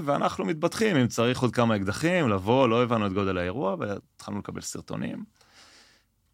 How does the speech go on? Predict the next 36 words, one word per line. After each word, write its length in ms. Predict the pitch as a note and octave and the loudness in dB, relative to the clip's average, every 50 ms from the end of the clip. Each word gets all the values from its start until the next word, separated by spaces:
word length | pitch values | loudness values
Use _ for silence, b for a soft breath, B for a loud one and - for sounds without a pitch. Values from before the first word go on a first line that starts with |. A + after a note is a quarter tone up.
| _ - | _ -20
ו-, 1080 | - E2+ E2+ F#2+ F#2+ F#2+ F#2+ F#2+ G2 G2 G2 G2 F#2+ F#2+ F#2+ F#2+ F#2+ F#2+ F#2+ F#2+ F#2+ F#2+ F#2 | -18 -10 -6 -2 0 0 2 2 2 2 4 2 2 2 2 2 2 2 2 2 0 0 2
ואז 220 | F#2+ F#2+ G2+ G#2 G2 | 4 4 4 4 4
בינינו, 340 | - D#3+ G3+ B3+ A#3+ E3 | 2 4 4 4 6 6
"אוקיי, 280 | C3 C3 B2+ G2 G2 - | 6 4 4 2 2 2
בוא, 400 | G2 G#2 G#2 G#2 G#2 G#2+ G#2+ G#2 | 2 2 2 2 2 0 0 0
מי 140 | G#2 G#2+ G#2+ | 0 0 2
בא 120 | A2+ A#2 | 2 4
ליחידה?" 520 | A#2+ C3 C3+ - F3 G3+ A3 F3 A2+ F#2 E2 D#2+ - _ _ _ _ _ _ - | 4 2 2 0 2 4 4 6 4 4 2 -2 -8 _ _ _ _ _ _ -20
אה, 60 | D#3 B2+ G2+ F2+ - - - - F#2+ | -18 -16 -14 -14 -14 -14 -14 -12 -10
זה 100 | G2+ G2+ | -8 -6
היה 60 | G#2+ | -2
מאוד 200 | A2 A2+ A#2+ - | -2 -2 -2 -4
ספונטני, 400 | - C#3 C3+ B2+ D3 D#3 D#3+ C#3 | -4 -4 -2 -2 0 0 0 0
כי 100 | - - | -2 -4
כולם, 500 | - - G2+ G#2+ A2+ A#2 A#2 A#2 A2+ A2 - - | -6 0 2 4 4 4 4 4 2 0 -2 -6
כולם 280 | - - A2 A2+ B2+ | -2 0 2 2 2
קפצו, 460 | B2 - B2 - - - F#3+ E3+ A2 - | 2 0 -4 -6 -2 2 4 4 4 4
כולם 260 | - - G2 G#2 A2 G#2+ | 0 -2 -2 -2 -2 -2
רצו 240 | G#2 - - A2+ | -4 -4 -4 -2
להגיע, 440 | G2 F#2 F2+ F2+ G#2 C#3+ F#3+ G#3 A#3 - - _ _ _ _ b b b b b b b - | -2 -2 -2 -2 -2 -2 -2 -4 -4 -6 -12 _ _ _ _ b b b b b b b -2
ואז 160 | G#2+ A2+ A2+ | 0 2 4
אני 120 | A#2+ A#2+ | 4 4
דווקא 240 | A2+ A#2 - - - | 2 0 -2 -6 -8
קיבלתי 280 | - - G#2+ G#2+ G2 - | -8 -4 -4 -4 -4 -4
טלפון 420 | - G#2+ G#2+ G#2+ - - G2 G2 | -4 -4 -4 -4 -4 -4 -4 -2
מ-, 680 | G2 F#2+ F#2+ F#2+ F#2+ F#2 F#2 F#2 F#2 F#2 F#2 F2 F2 E2+ E2+ - _ _ _ _ _ _ _ _ _ _ _ _ _ - | -2 -2 -2 -4 -4 -4 -4 -6 -6 -6 -6 -8 -8 -10 -12 -14 _ _ _ _ _ _ _ _ _ _ _ _ _ -12
מאחד 240 | F#2+ - - F#2 F2 | -12 -8 -6 -4 -4
הקצינים 460 | F2+ - - - G2 F#2 G2 G2 F#2 | -4 -6 -6 -4 -2 -2 0 0 -2
ששאל 360 | - - F2+ - - F#2+ G2 | -2 -4 -6 -4 -2 0 0
אותי, 280 | G2+ F#2 - G2 F#2+ F#2 | 0 -2 -2 -2 0 0
"מה 100 | F#2+ G#2 | 0 0
הסיכוי 320 | G2+ - - - - G#2+ | 0 -2 -2 -2 -2 -2
שאני 160 | - G#2 F#2+ F2+ | 0 -2 -4 -4
נוסע 220 | F#2 F2+ - A2+ | -6 -4 -2 -2
לתל 240 | G2+ F#2+ - A2 G2+ | -2 -2 -2 -4 -4
השומר?" 300 | F#2 - - F2+ E2+ E2 | -4 -6 -8 -8 -10 -10